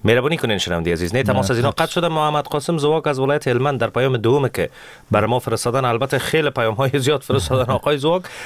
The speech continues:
Speaker 1: نوشتن که اگر داعش در افغانستان فعالیت هم کنه،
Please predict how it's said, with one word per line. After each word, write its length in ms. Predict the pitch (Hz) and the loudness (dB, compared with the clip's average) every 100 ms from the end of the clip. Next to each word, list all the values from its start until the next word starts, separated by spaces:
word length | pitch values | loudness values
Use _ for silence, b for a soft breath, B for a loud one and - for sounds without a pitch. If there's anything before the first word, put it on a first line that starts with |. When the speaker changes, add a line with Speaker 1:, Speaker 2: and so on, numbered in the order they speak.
| B | B
Speaker 1:
نوشتن 340 | 139 131 - 156 | 0 2 0 0
که 100 | 143 | 0
اگر 140 | 123 | 0
داعش 240 | 110 117 120 | 2 2 2
در 160 | 110 | 0
افغانستان 460 | 107 101 101 - 117 | 0 0 -2 -2 -4
فعالیت 400 | - 98 98 - | -2 0 0 -2
هم 140 | 98 | -6
کنه، 340 | 87 98 127 | -2 -2 0